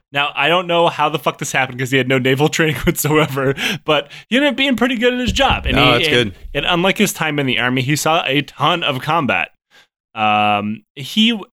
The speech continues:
Speaker 1: ended up being good at that as well, except he was easily distracted. For instance, uh, one time an in-, incoming cannonball tore off a sailor's leg, which Charles dropped what he was doing and then attempted to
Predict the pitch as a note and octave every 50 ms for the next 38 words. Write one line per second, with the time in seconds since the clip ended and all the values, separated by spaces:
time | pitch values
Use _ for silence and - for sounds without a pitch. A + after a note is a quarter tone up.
0 | _ F3+ F3+ F#3+ G3+ A3 G#3+ E3+ F3+ A3 A#3 A#3 G#3+ D#3 F#3 G3+ G3+ F#3+ - F#3+
1 | F#3 F#3 G#3 F#3 D3+ C3 C#3+ D#3 D3+ D#3 C#3+ C#3 C3+ - F3+ D#3+ - - E3 D#3+
2 | D3+ - - B2+ B2+ A#2 C3 C3+ A#2+ - - - - F3 D#3+ C#3+ - - G2 G2+
3 | - _ _ G#3+ B3 C4 C4 - - - G#2 F#2+ - - - - - _ _ _
4 | - - - _ _ _ _ _ _ C#3 C3+ D3 F3 G#3+ A#3 G#3+ - G#3+ A3+ G3+
5 | F#3+ E3+ D#3+ E3+ E3+ F3+ G3 G3+ - - F3 G#3 G#3 A3 A3+ A3 A3 G#3 - -
6 | G3+ A#3+ A#3 G#3+ E3 C3+ B2 A#2+ A#2+ - - _ _ _ _ _ - - G3+ A#3
7 | A3+ G3+ F3+ F#3 F#3 - F3+ D#3 C#3 - C#3 B2+ B2+ B2 A#2+ A#2+ C3+ D#3+ E3 C3+
8 | G#2+ G2 F#2 G2+ C3 D3 C3+ - - - F3 F3 F3 E3 C3 - F#3+ A3+ C#4 -
9 | C4 G3+ D#3+ E3 F3+ E3 D3 B2+ C#3 C3+ C#3 C#3 D#3 D3 C#3 D#3 E3 E3 D3+ -
10 | C3+ A#2 A2 B2+ A#2 - D#3+